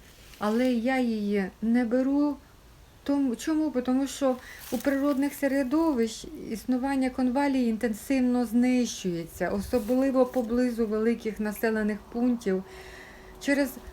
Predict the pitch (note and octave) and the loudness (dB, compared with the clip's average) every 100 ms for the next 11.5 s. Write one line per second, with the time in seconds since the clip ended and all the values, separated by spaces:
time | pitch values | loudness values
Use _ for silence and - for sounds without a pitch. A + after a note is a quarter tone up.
0 | - A#3 C#4 - B3 B3 - F#3 E3 E3+ | -12 -2 0 2 2 2 0 -4 -4 -4
1 | F3 F#3+ A#3 - C4+ A#3 A#3 C4 C4 B3 | -4 -4 -4 -2 -2 0 0 0 -2 0
2 | B3+ B3+ C4 C4 - G#3+ G#3+ A#3+ A#3+ G#3 | -2 0 0 0 -2 -4 0 0 0 -4
3 | - G#3+ G3+ G3 - G#3+ G3 G3+ F#3+ F3 | -6 -2 -2 -2 -6 -4 -2 0 2 0
4 | E3 - - - - - - - A3+ A#3 | -4 -14 -16 -16 -14 -14 -14 -6 0 2
5 | A#3+ A#3 C4 B3 A3 G3+ G3 G3+ F#3 - | 2 2 0 0 0 0 -2 -4 -6 -4
6 | F#3+ F3+ - F#3 F3 F3 F3+ F3+ G3+ B3 | -4 -4 -4 -2 -2 -2 -2 -2 0 0
7 | C4 - A#3+ A3+ A#3+ B3 B3 A#3 A#3+ A3 | 0 -2 -2 0 2 0 0 0 0 2
8 | C#4 C4+ A#3 A3+ G#3 G#3 G3+ G3+ - F#3+ | 2 2 0 -2 -2 0 -2 -4 -6 -8
9 | F#3 F#3 F3+ - A#3+ - B3+ A3+ F#3 F3 | -4 -2 -2 -2 -6 -2 -2 -2 -2 -2
10 | F3 F#3 F#3+ A#3 A#3 A#3 A3 F3+ E3+ E3+ | -4 -4 -4 -4 0 0 0 -2 -4 -6
11 | E3 F3+ F3 E3+ F#3+ | -4 -4 -4 -6 -10